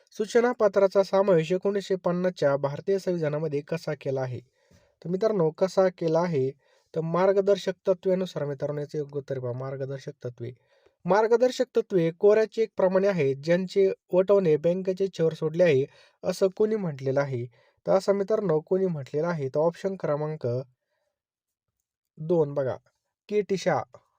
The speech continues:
के टी शाह यांनी म्हटलेलं आहे. मार्गदर्शक तत्वांच्या प्रकरणातील कोणतं कलम हे मादक पेयाच्या बंदी घालण्याशी संबंधित आहे? तर मित्रांनो, याचं योग्य उत्तर आहे पहा, ऑप्शन क्रमांक तीन, कलम सत्तेचाळीस. भारतीय राज्यघटनेच्या कोणत्या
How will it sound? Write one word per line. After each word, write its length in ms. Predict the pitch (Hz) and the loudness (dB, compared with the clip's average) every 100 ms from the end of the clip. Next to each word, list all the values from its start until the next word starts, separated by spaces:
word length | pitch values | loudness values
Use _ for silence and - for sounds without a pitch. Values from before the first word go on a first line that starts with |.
| _ - | _ -4
के 120 | 185 | -2
टी 180 | 196 185 | -2 -2
शाह 140 | 180 | 0
यांनी 280 | 160 156 175 | -2 -4 -6
म्हटलेलं 380 | 165 127 120 123 | -8 -10 -10 -10
आहे. 200 | 120 120 _ _ _ _ _ _ - | -10 -14 _ _ _ _ _ _ -4
मार्गदर्शक 600 | 175 220 240 254 254 277 - | 2 4 6 4 4 0 2
तत्वांच्या 640 | 226 220 214 214 202 220 214 | 0 2 2 2 2 0 2
प्रकरणातील 720 | - 202 202 208 196 185 170 | 2 2 2 0 -2 -2 -2
कोणतं 360 | 170 202 202 208 | 2 2 2 4
कलम 340 | 208 208 190 | 6 6 6
हे 140 | 143 | 0
मादक 340 | 147 170 185 208 190 | 0 0 0 0 0
पेयाच्या 360 | 175 175 180 | 2 2 0
बंदी 320 | 170 180 185 185 | 2 0 0 -2
घालण्याशी 420 | 147 135 139 156 | -2 -6 -6 -8
संबंधित 460 | - 160 143 135 139 | -6 -6 -6 -6 -4
आहे? 300 | 156 131 127 - _ _ _ - | -2 -2 -4 -8 _ _ _ -10
तर 40 | |
मित्रांनो, 340 | 170 185 208 202 | -4 0 0 0
याचं 160 | 196 | 2
योग्य 220 | 196 185 190 | 2 2 -2
उत्तर 180 | - | 2
आहे 80 | 196 | 0
पहा, 160 | 170 160 | 2 2
ऑप्शन 420 | 156 175 - 190 | 2 -2 -4 -6
क्रमांक 480 | 165 151 147 147 156 156 170 _ _ | -6 -6 -8 -8 -6 -6 -8 _ _
तीन, 180 | 175 151 | -8 -8
कलम 340 | 156 175 180 190 _ | -2 2 2 -2 _
सत्तेचाळीस. 800 | - 160 147 131 123 117 - - _ _ _ _ 151 | -6 -4 -4 -2 -2 -4 -12 -20 _ _ _ _ -6
भारतीय 380 | 165 - 262 | -4 2 4
राज्यघटनेच्या 840 | 254 226 247 214 175 208 196 151 151 | 4 4 2 2 -4 -2 2 4 4
कोणत्या 580 | - 196 202 226 220 | 4 2 2 0 2